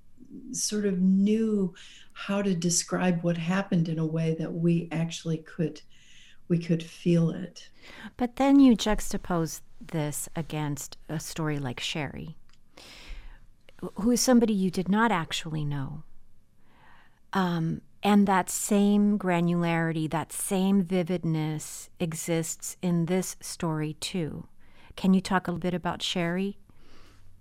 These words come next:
Speaker 1: Well, that piece came before the Werner piece, and, um, and I didn't have the opportunity to meet Sherry in person. She had died by the time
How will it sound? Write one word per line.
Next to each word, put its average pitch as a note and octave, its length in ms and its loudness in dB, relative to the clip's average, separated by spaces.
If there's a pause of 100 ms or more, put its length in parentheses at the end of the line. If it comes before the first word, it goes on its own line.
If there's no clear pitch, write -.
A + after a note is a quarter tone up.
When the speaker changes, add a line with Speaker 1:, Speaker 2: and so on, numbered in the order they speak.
(1000)
Speaker 1:
Well, G3 100 2
that G#3+ 220 2
piece A#3+ 240 4
came F#3+ 280 2
before E3 480 0
the E3+ 120 0
Werner F3 440 0 (140)
piece, F#3 400 -2 (640)
and, E3+ 600 4 (140)
um, E3 480 2 (560)
and F#3+ 160 4
I F#3 120 8
didn't G3 540 4 (420)
have F3 440 0
the E3+ 220 4
opportunity E3 840 2
to - 160 -4
meet E3 520 0 (240)
Sherry D#3+ 760 -2
in D#3+ 140 -2
person. F#3+ 500 0
She E3 380 -2
had E3+ 160 0
died E3 340 -4
by E3 80 -4
the D#3+ 140 0
time D#3+ 380 -4